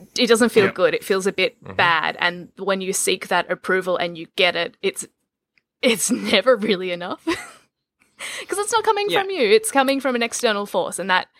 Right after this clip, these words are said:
Speaker 1: that's shitty. So I'm sorry you are experiencing that, but congrats on bringing it up and wanting to talk about it and wanting to move past it. I recommend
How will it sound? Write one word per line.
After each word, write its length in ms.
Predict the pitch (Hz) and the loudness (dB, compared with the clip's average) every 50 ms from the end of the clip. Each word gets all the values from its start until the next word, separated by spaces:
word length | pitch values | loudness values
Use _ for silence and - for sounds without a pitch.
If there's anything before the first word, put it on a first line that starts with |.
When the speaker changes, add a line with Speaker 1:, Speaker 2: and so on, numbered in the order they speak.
| _ - - _ _ _ - | _ -20 -20 _ _ _ 2
Speaker 1:
that's 260 | 220 202 - - - | 2 2 2 0 -6
shitty. 280 | - 190 - - - | -6 -6 -8 -8 -8
So 120 | - - 185 | -2 2 2
I'm 160 | 185 202 220 | 2 2 2
sorry 320 | 214 - 233 233 233 233 233 | 2 2 4 4 4 2 2
you 160 | 220 220 214 | 0 -2 0
are 140 | 208 202 202 | 0 2 2
experiencing 1080 | 196 - - - - - 214 202 185 185 180 - - - 208 180 175 175 175 175 175 _ _ _ _ _ _ _ - | 0 -2 -4 -12 -8 -4 -4 -2 -2 -2 -4 -6 -6 -6 -6 -6 -6 -6 -10 -14 -14 _ _ _ _ _ _ _ 2
that, 260 | 220 185 - - - - | 4 4 4 4 2 0
but 160 | 220 - - | -2 -2 -2
congrats 440 | 226 214 208 190 180 196 - - 220 | -4 -2 0 0 0 0 0 0 0
on 320 | 196 185 175 170 185 180 _ _ _ - | 0 0 -2 -6 -18 -20 _ _ _ -4
bringing 260 | - 214 190 196 202 220 | -4 -2 -2 -2 0 0
it 80 | 226 | 4
up 220 | 226 220 - - _ _ - - - _ _ _ _ _ _ - | 4 4 4 2 _ _ -20 -20 -20 _ _ _ _ _ _ -2
and 100 | 220 208 | 0 0
wanting 200 | 214 226 240 240 | 2 0 0 0
to 80 | 277 | 0
talk 140 | 254 269 247 | -2 0 0
about 160 | 254 277 294 294 | 2 0 0 0
it 20 | |
and 80 | - 294 | 0 -2
wanting 180 | 302 311 349 | -2 -2 -4
to 100 | - 349 | -8 -10
move 140 | 339 349 330 | -16 -16 -12
past 260 | - 453 494 - - | -10 -10 -10 -10 -8
it. 140 | - - - _ _ _ _ _ _ _ _ _ _ _ _ _ - _ _ - | -10 -12 -12 _ _ _ _ _ _ _ _ _ _ _ _ _ -20 _ _ 0
I 120 | - 339 | 0 2
recommend 480 | 285 190 - 214 190 185 196 220 220 | 2 0 -2 -2 -4 -4 -4 -6 -8